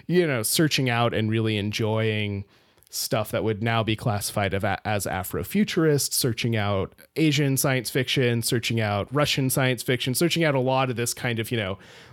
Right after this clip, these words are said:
like, trying to broaden the type of stuff that I listen to,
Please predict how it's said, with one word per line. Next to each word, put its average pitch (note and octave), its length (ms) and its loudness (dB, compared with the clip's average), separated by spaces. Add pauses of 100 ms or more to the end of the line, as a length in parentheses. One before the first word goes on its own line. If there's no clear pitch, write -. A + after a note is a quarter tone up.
like, - 120 -6
trying C#3 160 2
to B2 160 2
broaden A2 500 2
the F#2 100 -2
type - 280 -2
of E2+ 160 -4
stuff - 380 -2
that E2+ 120 2
I E2 120 0
listen F#2 360 -2
to, D2+ 340 -4